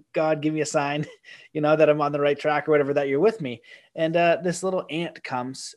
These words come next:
out of nowhere and it starts, uh, circling the, the candle. And I was thinking, the mi-, first thing I think is, "This isn't the sign. This is a stupid ant. What's it doing?" So I'm trying to meditate. The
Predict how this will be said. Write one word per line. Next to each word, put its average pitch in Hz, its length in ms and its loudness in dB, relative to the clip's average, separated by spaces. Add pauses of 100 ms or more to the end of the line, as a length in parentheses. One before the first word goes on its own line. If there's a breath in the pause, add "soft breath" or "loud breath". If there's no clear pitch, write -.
out 135 240 0
of 165 60 2
nowhere 135 540 -2 (280 loud breath)
and 143 120 -4
it 139 60 -6
starts, 156 420 -4
uh, 143 160 2
circling 165 840 -6
the, 120 520 -2 (260)
the 110 380 -4 (160)
candle. 196 400 -4 (480 soft breath)
And 175 120 -2
I 185 100 2
was 180 140 0
thinking, 185 220 -4
the 175 100 4
mi-, 175 260 0
first 233 200 4
thing 240 120 -2
I 196 60 -2
think 190 260 -2
is, 160 240 -2
"This 175 220 -2
isn't 170 240 -4
the 151 80 -6
sign. 143 340 -4
This 139 140 -10
is 131 100 -12
a 135 60 -10
stupid 160 360 -2
ant. 139 200 0
What's 131 140 -10
it 117 100 -18
doing?" 135 240 -4 (400 loud breath)
So 185 220 0
I'm 190 180 -4
trying 208 220 -2
to 170 40 -2
meditate. 170 480 0
The 160 160 -4